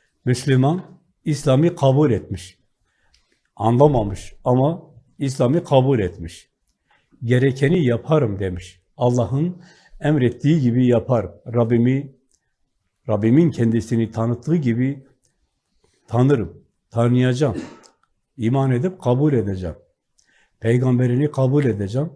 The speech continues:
ediyorum. <clears throat> Gönderdiği kitabı, her bir ayeti anlamaya çalışacağım. Anlayıp iman edeceğim. Gereğini Allah'ın emrettiği gibi yapacağım."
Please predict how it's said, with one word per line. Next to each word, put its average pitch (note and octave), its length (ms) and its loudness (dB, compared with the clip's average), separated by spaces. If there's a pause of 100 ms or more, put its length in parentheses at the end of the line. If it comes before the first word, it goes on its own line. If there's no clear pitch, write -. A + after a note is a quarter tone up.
ediyorum. A#2 580 -2 (1040)
<clears throat> - 920 -20
Gönderdiği C3+ 520 4
kitabı, B2+ 600 0 (580)
her C#3 300 2
bir D3+ 280 0
ayeti B2 560 -2
anlamaya C3+ 520 0
çalışacağım. A#2+ 720 -4 (360)
Anlayıp C3 540 0
iman C3 360 0
edeceğim. D#3 460 0 (420)
Gereğini A#2+ 680 0 (240)
Allah'ın B2 460 -2
emrettiği B2+ 600 -2
gibi C3 280 2
yapacağım." A#2+ 560 -2